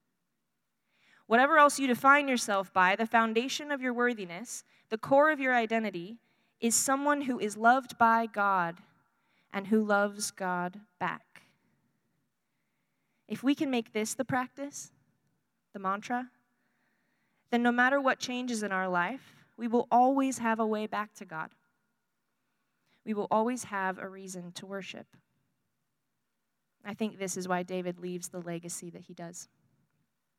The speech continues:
Seventy-three of the hundred and fifty Psalms were written by David. To this day, we still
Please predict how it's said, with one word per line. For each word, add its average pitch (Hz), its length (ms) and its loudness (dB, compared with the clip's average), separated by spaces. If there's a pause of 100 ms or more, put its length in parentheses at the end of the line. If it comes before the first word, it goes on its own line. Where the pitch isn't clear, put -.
(1300)
Seventy-three 247 840 0
of 196 160 2
the 208 80 6
hundred 247 320 6
and 220 160 2
fifty 226 320 -2
Psalms 208 480 -2
were 202 140 -2
written 208 260 -2
by 175 160 -2
David. 165 320 -12 (960)
To 247 80 -4
this 240 220 0
day, 214 320 0
we 208 480 -4
still 240 600 0